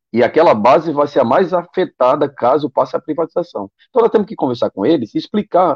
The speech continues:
o que é os Correios, como funciona, que às vezes eles nem sabem também, estão indo lá na questão do, do vamos votar, vamos votar, e não sabe o que é que tá votando. Por que que eu vou votar pra vender os Correios? Não sabe.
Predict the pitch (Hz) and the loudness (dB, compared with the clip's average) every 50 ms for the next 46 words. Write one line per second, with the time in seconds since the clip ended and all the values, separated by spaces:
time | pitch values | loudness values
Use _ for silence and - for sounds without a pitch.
0 | - _ - 147 - - 160 165 135 139 160 196 196 185 160 131 - _ 104 98 | -4 _ -8 -8 -8 -4 0 2 4 4 4 4 4 2 0 -4 -6 _ -8 -6
1 | 95 107 95 - - - 208 202 175 - - 165 - - 120 117 107 120 - _ | -4 -6 -6 -6 -6 -4 -4 -4 -4 -4 -6 -6 -4 -4 -4 -4 -4 -6 -12 _
2 | _ _ _ _ - 233 196 214 208 196 208 202 185 170 175 208 214 208 - - | _ _ _ _ -4 0 2 2 2 4 2 2 2 0 0 -2 -2 0 0 0
3 | 180 190 180 156 131 - 127 107 120 143 143 123 - _ _ _ _ 160 151 160 | 2 2 2 0 -4 -6 -8 -8 -6 -6 -8 -8 -10 _ _ _ _ 2 2 4
4 | 180 190 175 151 151 156 156 151 147 - 135 127 131 131 131 127 120 110 101 - | 4 4 4 4 4 4 4 2 0 -2 -4 -2 -2 -2 -2 0 0 0 -2 -4
5 | _ _ _ _ _ _ _ - 123 117 101 135 165 175 170 143 151 135 - 151 | _ _ _ _ _ _ _ -2 0 0 2 2 2 4 4 4 4 4 4 4
6 | 139 139 147 139 127 135 135 - 160 180 196 202 - - - - 190 170 - 202 | 4 4 2 2 2 2 2 2 2 2 2 -2 -4 -4 -4 -4 -4 -2 -2 -4
7 | 190 - - 202 175 175 208 208 - - 147 143 123 107 - _ _ _ 175 170 | -4 -2 -2 -2 0 2 0 0 0 0 0 0 -2 -4 -8 _ _ _ -4 2
8 | - 226 220 220 196 143 160 160 143 143 135 - 139 127 123 _ _ _ _ _ | 2 2 2 2 0 0 0 0 0 -2 -2 -2 -4 -6 -6 _ _ _ _ _
9 | - 127 117 127 117 113 110 - - - 101 92 95 82 - - - _ _ _ | -4 -2 -2 0 0 0 -2 -2 -4 -4 -4 -4 -4 -6 -8 -12 -18 _ _ _
10 | _ _ 180 196 202 - - - - - 170 - - | _ _ -12 -12 -12 -8 -4 -4 -4 -4 -4 -10 -14